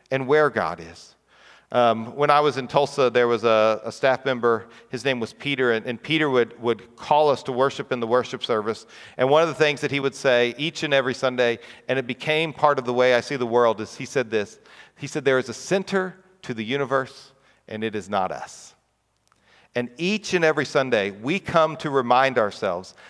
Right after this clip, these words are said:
that the center of the universe is not me. It's not about me. But in fact, God is the center, and God holds all things together. And in worship, I'm reminded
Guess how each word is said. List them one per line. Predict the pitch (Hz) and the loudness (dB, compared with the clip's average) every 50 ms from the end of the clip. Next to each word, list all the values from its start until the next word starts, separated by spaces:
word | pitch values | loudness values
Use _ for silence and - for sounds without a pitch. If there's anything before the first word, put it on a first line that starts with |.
| _ _ | _ _
that | - 127 - | -8 -8 -6
the | 135 117 | -8 -10
center | - - - - 208 214 208 - 214 214 202 196 202 - - - - - | -10 -4 0 0 0 0 0 0 0 0 0 0 -4 -8 -18 -12 -4 -2
of | 143 131 117 | -2 0 0
the | 131 | -2
universe | 123 123 156 147 131 104 107 101 98 92 - - | -4 -2 -2 -2 -2 -2 -2 -4 -4 -6 -8 -10
is | - 117 - | -10 -8 -4
not | - 117 107 101 110 | -4 -4 -4 -4 -6
me. | 95 80 - - _ _ _ _ _ _ _ _ _ _ _ _ _ _ _ | -12 -14 -16 -20 _ _ _ _ _ _ _ _ _ _ _ _ _ _ _
It's | - 113 - | -16 -6 -2
not | 147 139 147 | 0 0 2
about | 165 160 160 151 131 | 2 2 0 0 -2
me. | 117 110 98 90 87 - _ _ _ _ _ _ - - - _ - | -4 -10 -12 -14 -16 -20 _ _ _ _ _ _ -20 -20 -20 _ 0
But | 147 147 | 0 0
in | 151 131 | 2 2
fact, | - 151 135 127 123 | 2 2 0 0 -2
God | 107 135 127 147 160 170 | 0 2 4 4 4 2
is | 165 151 - | 2 -2 -6
the | - 127 | -10 -12
center, | - - 143 123 110 - 135 | -8 -8 -8 -8 -6 -6 -8
and | - 120 117 107 | -8 -8 -6 -2
God | 131 127 123 123 107 | 0 2 2 2 0
holds | 104 - - - 143 143 147 147 147 147 143 - | -2 -6 -2 0 2 2 2 2 0 -4 -6 -6
all | - 117 117 113 113 | -2 0 0 0 0
things | - 123 113 110 107 - | 0 -4 -4 -4 -6 -10
together. | - 107 95 101 90 87 95 92 - _ _ _ _ - - - - _ _ - | -14 -12 -12 -12 -10 -12 -12 -16 -18 _ _ _ _ -20 -20 -20 -20 _ _ -2
And | 151 156 156 | 0 0 0
in | 151 143 143 127 123 | 0 -2 -4 -6 -2
worship, | 131 156 202 208 190 - - - 131 120 - - - - - - _ - | 0 2 2 2 2 0 0 0 0 0 0 -4 -14 -20 -20 -16 _ 0
I'm | 139 147 156 151 143 | 2 2 2 2 2
reminded | 143 139 127 127 131 127 127 127 147 160 160 160 151 131 123 120 113 107 104 | 0 -2 -2 -4 -6 -6 -6 -4 -2 -2 -2 -4 -4 -4 -2 0 0 0 -2